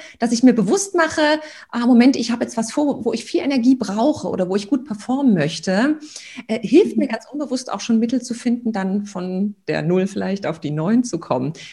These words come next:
Speaker 1: Das finde ich auch immer noch sehr hilfreich, um solche Gespräche emotional vorzubereiten.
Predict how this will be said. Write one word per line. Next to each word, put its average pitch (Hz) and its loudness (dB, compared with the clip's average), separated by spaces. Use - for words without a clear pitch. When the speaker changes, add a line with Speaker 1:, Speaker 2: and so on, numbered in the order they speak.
Speaker 1:
Das 226 -2
finde 240 0
ich 247 0
auch 214 -2
immer 208 2
noch 190 0
sehr - 0
hilfreich, 170 -2
um 160 -2
solche 156 -6
Gespräche - -6
emotional 175 -8
vorzubereiten. - -12